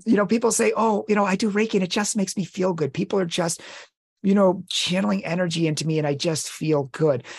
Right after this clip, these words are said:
I see nuns doing this. I see priests doing this. And they, I've had a priest who had to go to a nun's, uh, convent to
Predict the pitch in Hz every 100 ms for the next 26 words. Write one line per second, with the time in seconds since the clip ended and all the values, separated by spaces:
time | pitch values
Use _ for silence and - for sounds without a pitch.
0 | - 160 - 214 180 175 208 220 202 170
1 | 151 135 104 - - 190 208 175 - -
2 | 220 - - 180 156 147 127 - - -
3 | 190 202 208 - - - - - - 226
4 | 190 180 - 214 160 - - - - 143
5 | 123 185 240 233 196 196 165 165 170 165
6 | 156 156 170 196 147 151 151 - - -
7 | - _ - 175 156 - - 233 247 151
8 | 147 - - 254